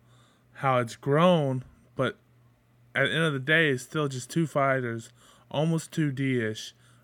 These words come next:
fighting each other. And I really like the, how, you know, like I said, how much it's grown, but it's still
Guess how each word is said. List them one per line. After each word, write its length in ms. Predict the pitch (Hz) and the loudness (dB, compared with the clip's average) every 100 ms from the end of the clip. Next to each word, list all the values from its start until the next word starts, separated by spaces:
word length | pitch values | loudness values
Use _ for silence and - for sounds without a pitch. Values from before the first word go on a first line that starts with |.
| _ | _
fighting 500 | - 131 117 113 107 | -4 0 0 -2 -6
each 200 | 101 104 | -8 -10
other. 360 | 101 98 101 - _ _ - - | -10 -10 -14 -18 _ _ -20 -14
And 120 | 120 | -6
I 20 | 120 | -2
really 220 | 123 160 | 0 2
like 160 | 143 135 | 0 0
the, 380 | 131 123 120 - _ _ | -2 -2 -6 -12 _ _
how, 440 | 131 - 131 123 117 - - _ _ - - _ _ _ _ _ - | -12 -4 -2 -2 -4 -12 -20 _ _ -20 -20 _ _ _ _ _ -4
you 80 | 151 | 0
know, 60 | 135 | 0
like 80 | |
I 40 | 135 | 0
said, 240 | 131 143 | -2 -2
how 140 | 127 139 | -2 -2
much 200 | 139 127 | -2 -4
it's 140 | 120 | -6
grown, 280 | 131 131 127 | -2 -2 -2
but 120 | 120 | -4
it's 140 | 117 - | -4 -6
still 480 | - 135 123 107 | -2 0 0 -4